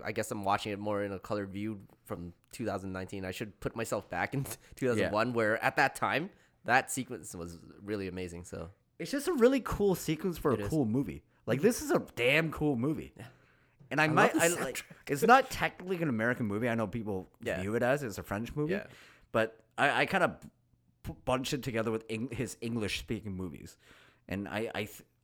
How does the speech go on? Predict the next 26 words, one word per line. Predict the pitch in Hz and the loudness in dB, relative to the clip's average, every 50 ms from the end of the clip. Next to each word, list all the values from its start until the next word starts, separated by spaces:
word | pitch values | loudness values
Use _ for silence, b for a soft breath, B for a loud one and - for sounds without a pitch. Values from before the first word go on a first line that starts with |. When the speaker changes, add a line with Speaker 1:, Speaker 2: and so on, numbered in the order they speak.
| _ _ _ - | _ _ _ 0
Speaker 2:
I | 123 135 | 2 4
know | 147 160 165 | 6 6 4
w-, | 165 175 151 147 | 4 2 -2 -2
we | 123 135 160 156 | 4 4 4 6
both | 127 156 160 151 - | 8 6 6 6 6
love | 139 123 107 - | 4 4 4 4
Danny | 113 110 117 120 117 | 2 2 2 2 2
the | 95 92 | 0 -2
Dog, | 76 87 82 85 101 139 160 180 170 | -4 -2 -2 -2 -2 -2 -4 -6 0
but | 127 104 95 - - - | 0 0 0 -2 -12 -10
this | 127 127 147 147 190 | -4 -2 -2 -2 -2
is, | 165 - | -2 0
like, | 175 139 95 | 0 0 0
a | 85 | -4
close | - - 110 101 90 - | -6 -4 -4 -4 -4 -4
second | - 98 - - - 80 71 73 _ b b b b b b b b _ - | -6 -6 -6 -6 -10 -10 -12 -14 _ b b b b b b b b _ -16
Speaker 1:
Mm-hmm. | - 175 165 151 135 | -14 -10 -10 -8 -8
Speaker 2:
in | 110 110 | -6 -4
terms | 135 123 110 - | -4 -4 -4 -6
of | 95 85 - - | -10 -14 -12 -10
English-speaking | 123 127 127 113 98 - - - 90 78 - 95 85 | -8 -8 -6 -6 -8 -10 -10 -12 -14 -12 -12 -10 -10
movies. | 82 78 73 80 85 | -10 -10 -10 -10 -6
Speaker 1:
Put | - 98 95 | -6 -4 -4
it | 90 | -4
out | 85 85 | -6 -6
there. | - 104 - | -8 -12 -14